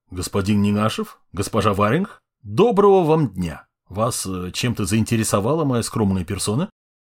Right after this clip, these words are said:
«И вам здравствовать, господин адмирал!» наклонил голову Рави. Тина и Никита кивнули. «Вы ведь, э, еще не в курсе дела?» «Какого?» «О возможной вскоре новой большой войне». «С кем?» удивился гросс-адмирал,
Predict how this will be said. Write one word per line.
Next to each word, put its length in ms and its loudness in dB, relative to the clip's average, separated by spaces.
«И 120 -2
вам 260 4
здравствовать, 680 -2
господин 500 -2
адмирал!» 420 -4
наклонил 500 0
голову 400 2
Рави. 360 -2
Тина 320 -4
и 60 -6
Никита 560 -2
кивнули. 500 -2
«Вы 240 -2
ведь, 300 -2
э, 40 -4
еще 380 -2
не 80 2
в 80 -12
курсе 260 0
дела?» 300 -4
«Какого?» 520 0
«О 100 -12
возможной 520 0
вскоре 440 2
новой 400 4
большой 400 -4
войне». 400 0
«С 200 -14
кем?» 400 -2
удивился 500 0
гросс-адмирал, 720 -2